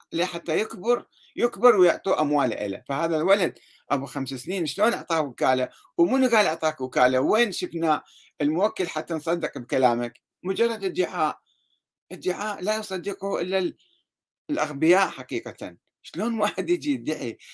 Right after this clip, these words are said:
عن فد ولد بالسر وما حد ما شايفه، يقول: "بس أنا شايفه، بس أنا عارفه"، ولا تجيبون اسمه، ولا تقولون، ولا تحشون، لا تتكلمون، هو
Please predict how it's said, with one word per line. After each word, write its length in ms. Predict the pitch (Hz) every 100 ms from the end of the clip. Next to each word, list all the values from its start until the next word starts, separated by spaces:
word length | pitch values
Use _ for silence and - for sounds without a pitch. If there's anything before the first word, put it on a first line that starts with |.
| - - _
عن 160 | 135 151
فد 180 | 139 139
ولد 380 | 175 180 147 - _ _ _ -
بالسر 380 | 202 - 160
وما 140 | 151 190
حد 200 | 214 170
ما 100 | 185
شايفه، 400 | 185 165 143 127
يقول: 180 | 135 170
"بس 220 | 208 -
أنا 200 | 165 123
شايفه، 340 | - - 113
بس 180 | 131 -
أنا 220 | - 131
عارفه"، 380 | 85 110 - 107 - - -
ولا 120 | 196
تجيبون 360 | 185 240 233 160
اسمه، 360 | 202 170 165
ولا 160 | 131 185
تقولون، 500 | 170 208 202 185 151
ولا 100 | 190
تحشون، 540 | - 247 - 190 151 - _ _ _
لا 100 | 185
تتكلمون، 680 | 208 - 226 202 196 170 135 _ _ _ -
هو 220 | 208